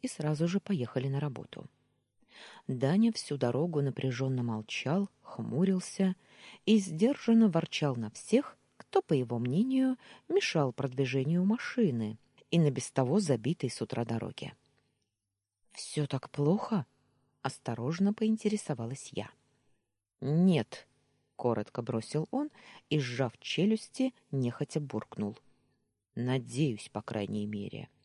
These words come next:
«Ну так успокойся и...» «Не нравится мне все это», взъерошив волосы, поделился он и, глянув из-под лобья, предположил:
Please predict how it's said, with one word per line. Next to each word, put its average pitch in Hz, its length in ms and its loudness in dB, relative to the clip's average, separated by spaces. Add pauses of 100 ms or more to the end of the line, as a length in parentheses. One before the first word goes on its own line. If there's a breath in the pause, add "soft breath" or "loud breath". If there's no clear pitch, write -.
(520)
«Ну 135 220 -2
так - 240 -4
успокойся 165 800 -2
и...» 190 560 4 (960 soft breath)
«Не 139 240 0
нравится 135 640 0
мне 120 240 0
все - 260 -4
это», 120 540 0 (600)
взъерошив 127 800 -2 (180)
волосы, 156 600 -2 (340 loud breath)
поделился 135 760 0
он 285 200 -2 (300 loud breath)
и, 165 80 4
глянув 139 580 0
из-под - 400 -6
лобья, 175 380 0
предположил: 123 840 -6